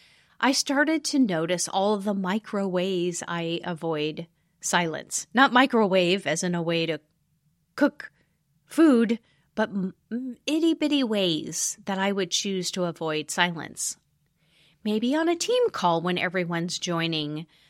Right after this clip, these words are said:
Um, sometimes I feel like I should be keeping the conversation going. Same thing in elevators. I constantly feel like I should be doing something,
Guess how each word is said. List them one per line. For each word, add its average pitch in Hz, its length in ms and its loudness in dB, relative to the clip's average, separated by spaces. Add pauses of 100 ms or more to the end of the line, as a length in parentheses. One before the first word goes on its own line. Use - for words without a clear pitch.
(160)
Um, 170 340 -6
sometimes 185 680 -4
I 220 80 -2
feel 254 220 -2
like 262 200 0
I 269 120 2
should 269 260 -2
be 277 160 -2
keeping 285 440 -2
the 302 100 2
conversation 294 840 2
going. 190 680 0 (480)
Same 156 320 -4
thing 185 220 2
in 269 120 4
elevators. 233 960 2 (360)
I 185 200 -10 (360)
constantly 190 800 -2
feel 180 300 -4
like 175 240 -2
I 175 100 -2
should 175 320 -2
be 165 420 -4 (500)
doing 349 440 2
something, 156 640 -8